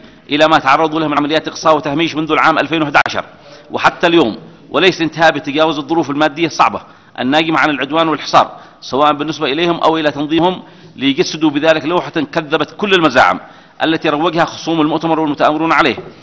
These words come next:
من أن علي عبد الله صالح والمؤتمر سينتهيان بمجرد تسليم البنك المركزي والجيش والأمن ووزارة الإعلام، بل وتدافع المؤتمريون من كل فج عميق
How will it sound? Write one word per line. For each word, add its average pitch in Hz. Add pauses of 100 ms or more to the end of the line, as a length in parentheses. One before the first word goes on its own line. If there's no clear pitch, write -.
(120)
من 139
أن 147
علي 143
عبد 143
الله 160
صالح 165
والمؤتمر 151 (340)
سينتهيان 156 (340)
بمجرد 139
تسليم 160
البنك 151
المركزي 151
والجيش 151
والأمن 131 (380)
ووزارة 127
الإعلام، 143 (440)
بل 156
وتدافع 151
المؤتمريون 156
من 139
كل 175
فج 147
عميق 156